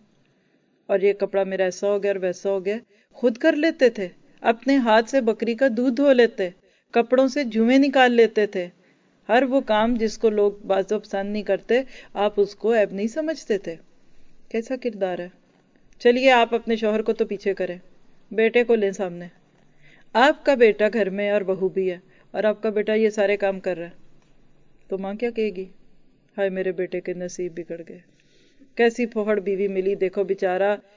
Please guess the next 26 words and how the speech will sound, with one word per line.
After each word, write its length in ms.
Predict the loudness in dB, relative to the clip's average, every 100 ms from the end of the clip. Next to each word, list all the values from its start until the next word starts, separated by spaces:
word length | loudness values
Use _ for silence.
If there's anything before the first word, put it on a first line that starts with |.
| -16
जूते 380 | -4 2 4 6
तक 120 | 4
खुद 200 | 0 -2
सीता 320 | -2 -4 0
है, 60 | 0
बटन 320 | 0 0 0
तक 100 | 0
खुद 200 | 0 -2
लगाता 400 | -2 -2 -4 -8
है।" 80 | -14 -16 _ _ _ _ _ _ _ -8
उस 180 | -6 -4
बेचारे 420 | -2 4 6 8 6
को 100 | 4
आपने 260 | 2 0
क्यों 260 | 0 2 2
इतना 420 | 2 4 4 2 -2 _ -20 -16
सेठ 320 | 4 8 8
बनाकर 400 | 6 2 2 2 2
पाला 340 | 2 4 2
कि 120 | 2
वो 120 | 0 0
बीवी 260 | 0 0
पे 120 | 2
रोब 200 | 2 2
डाले? 220 | 0 0 2
आज 180 | 2